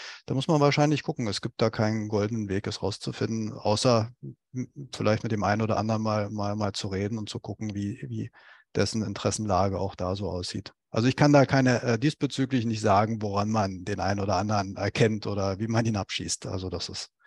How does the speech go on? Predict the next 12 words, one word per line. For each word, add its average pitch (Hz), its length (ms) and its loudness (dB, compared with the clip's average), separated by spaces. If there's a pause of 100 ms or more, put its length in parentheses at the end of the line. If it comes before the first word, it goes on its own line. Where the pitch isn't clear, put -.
(640)
ich - 160 0
weiß 135 140 6
ja 151 80 10
nicht, 131 120 8
wie 139 60 10
Marian, 123 680 6
ähm, 113 480 -4
seine 113 340 -2
Kanzlei 123 420 2
gefunden 117 360 -2
hat, 107 160 0
aber 110 280 0